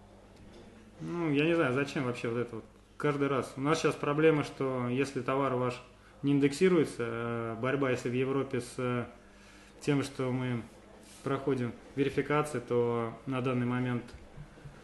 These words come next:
э, индексация у нас пропадает достаточно часто из-за того, что Amazon считает, что у нас товар не релевантный к тем фразам, которые у нас есть. У нас все растерм. Потому что умельцы всякие листинги пишут.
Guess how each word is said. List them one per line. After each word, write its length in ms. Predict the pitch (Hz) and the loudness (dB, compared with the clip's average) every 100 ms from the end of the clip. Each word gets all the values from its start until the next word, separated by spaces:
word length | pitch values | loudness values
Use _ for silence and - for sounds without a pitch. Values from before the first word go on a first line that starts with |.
| - - - - - - - | -20 -20 -20 -20 -20 -20 -6
э, 260 | 156 160 151 | 2 4 6
индексация 520 | 147 147 175 175 165 | 6 4 4 2 4
у 40 | 143 | 2
нас 120 | 135 | 2
пропадает 540 | 131 123 143 143 131 | 0 2 4 6 6
достаточно 520 | 127 123 135 - 135 | 4 2 0 0 -2
часто 420 | 120 156 156 - 123 | 4 4 4 2 -2
из-за 160 | 117 | 0
того, 280 | 120 127 139 | 0 2 2
что 140 | 139 | 0
Amazon 560 | 120 123 123 127 135 135 | -4 0 0 0 0 -2
считает, 300 | - 131 120 | 0 0 0
что 100 | 127 | -2
у 20 | |
нас 100 | 113 | -4
товар 340 | 127 127 131 123 | -2 0 0 0
не 320 | 120 123 113 95 - - - - - - - - | 0 0 -2 -8 -16 -20 -20 -20 -20 -20 -20 -6
релевантный 640 | 127 135 139 139 123 117 101 - | -2 2 2 0 -2 -6 -10 -12
к 40 | - | -4
тем 160 | 135 | -4
фразам, 340 | 131 143 135 120 | 0 -2 0 -2
которые 340 | 123 127 123 | -2 0 0
у 20 | |
нас 180 | 123 - | -2 -4
есть. 220 | 110 - | -6 -6
У 20 | |
нас 160 | 117 113 - | -6 -6 -8
все 140 | - 127 | -4 -4
растерм. 420 | 123 156 120 110 - - - | 2 2 2 -2 -10 -20 -10
Потому 280 | - 147 151 | 0 2 2
что 160 | - 156 | 4 4
умельцы 340 | 170 131 135 | 4 2 -2
всякие 340 | - 123 135 | -4 -4 0
листинги 360 | 165 180 135 120 | 0 2 0 -2
пишут. 320 | 120 120 - | -2 -2 -4